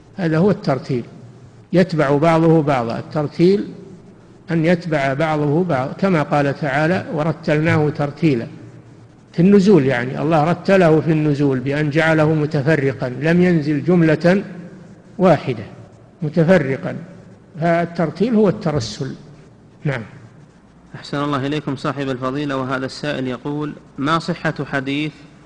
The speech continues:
Speaker 2: من صلى الفجر في جماعة ثم جلس في مصلاه حتى تطلع الشمس فصلى ركعتين كتبت له أجر حجة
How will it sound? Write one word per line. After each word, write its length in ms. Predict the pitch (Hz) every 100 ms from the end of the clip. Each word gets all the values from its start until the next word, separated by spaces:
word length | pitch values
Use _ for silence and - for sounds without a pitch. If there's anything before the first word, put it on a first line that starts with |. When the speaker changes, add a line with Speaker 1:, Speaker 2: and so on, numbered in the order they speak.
| - - -
Speaker 2:
من 160 | 135 131
صلى 260 | 151 151
الفجر 400 | 139 151 147 143
في 160 | 143 139
جماعة 560 | 127 127 135 147 147 135
ثم 200 | 139 135
جلس 360 | 139 151 139 139
في 200 | - 139
مصلاه 540 | 131 - 131 139 127 - - -
حتى 180 | 135
تطلع 360 | - 143 139 127
الشمس 520 | 120 - 139 113 - - - - - -
فصلى 380 | 127 147 143 139
ركعتين 640 | 135 123 123 143 151 156 -
كتبت 420 | 160 151 139 131
له 380 | 147 143 147 143
أجر 220 | 139 139
حجة 400 | 131 151 135 117